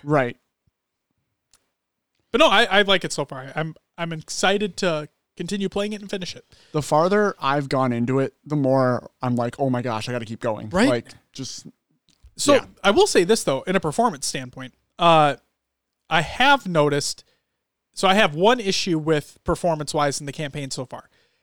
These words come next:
Speaker 2: At least once during every cutscene, it'll, like, freeze up.
Speaker 1: Stutter?
Speaker 2: Yeah.
Speaker 1: Does your audio ever get off? So I
Speaker 2: No.
Speaker 1: had, I had that issue where, like, mine would, s-, like, it would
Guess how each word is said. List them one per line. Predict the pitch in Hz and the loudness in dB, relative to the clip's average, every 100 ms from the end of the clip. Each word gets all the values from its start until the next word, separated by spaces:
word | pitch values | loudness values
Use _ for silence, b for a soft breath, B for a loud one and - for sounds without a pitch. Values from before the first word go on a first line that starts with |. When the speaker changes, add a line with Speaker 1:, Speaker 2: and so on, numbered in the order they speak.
| _ | _
Speaker 2:
At | 170 185 | -2 2
least | 254 240 156 | 2 0 -6
once | 147 202 - - | 0 0 0 -2
during | 190 185 175 - | 0 0 -2 2
every | 175 208 226 | 2 2 -4
cutscene, | - - 165 - 269 320 349 _ _ _ _ _ _ _ - | -4 -6 -6 -4 -4 -6 -10 _ _ _ _ _ _ _ 2
it'll, | 202 202 | 6 6
like, | 180 175 160 _ _ _ _ | 6 2 2 _ _ _ _
freeze | - - 220 220 185 | -20 -2 4 4 6
up. | 170 - | 2 2
Speaker 1:
Stutter? | - 165 160 220 220 - | 0 2 4 4 0 0
Speaker 2:
Yeah. | 226 277 - - | 4 4 0 -8
Speaker 1:
Does | 175 170 | -2 0
your | 180 170 | 2 2
audio | 180 196 165 | 4 4 4
ever | 143 135 | 2 2
get | 131 | -2
off? | 123 107 - - _ _ _ _ _ _ _ _ | -2 -2 -6 -20 _ _ _ _ _ _ _ _
So | - 175 | -2 6
I | |
Speaker 2:
No. | 190 | 8
Speaker 1:
had, | 185 160 | 6 4
I | 175 | 2
had | 196 175 | 4 4
that | 170 | 4
issue | 170 151 196 | 2 -2 -2
where, | 170 147 | 0 2
like, | 139 127 - | 0 0 0
mine | 151 170 | 2 2
would, | 147 | 0
s-, | - - - | -6 -10 -8
like, | 127 - _ _ _ 165 | -8 -10 _ _ _ 2
it | 175 | 4
would | 175 | 4